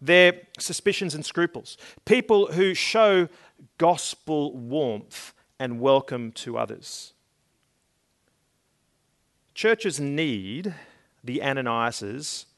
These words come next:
and Barnabases. We need them, the glue people who connect people together. Uh, people who instead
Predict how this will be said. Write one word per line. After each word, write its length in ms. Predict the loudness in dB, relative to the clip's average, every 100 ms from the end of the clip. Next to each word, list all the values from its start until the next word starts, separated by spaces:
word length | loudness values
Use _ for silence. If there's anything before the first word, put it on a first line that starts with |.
| _ _ _ _
and 220 | -10 -4
Barnabases. 720 | -2 -2 -4 -10 -16 -16 -18 _ _ _ _ _ _ _ _ _ _ _
We 160 | -4
need 240 | 2 2 0
them, 140 | -6 _
the 140 | -4 0
glue 320 | 6 6 4
people 600 | -2 -4 -2 -6 -6 -8 -20 _
who 140 | -4 -4
connect 580 | -2 -2 0 0 -2 -18 -20 _
people 360 | -6 -6 -6 -8
together. 380 | -4 -4 -4 -8 _ _ _ _ _
Uh, 260 | 0 2 0
people 400 | -2 0 2 2
who 120 | 2
instead 500 | 0 2 6 6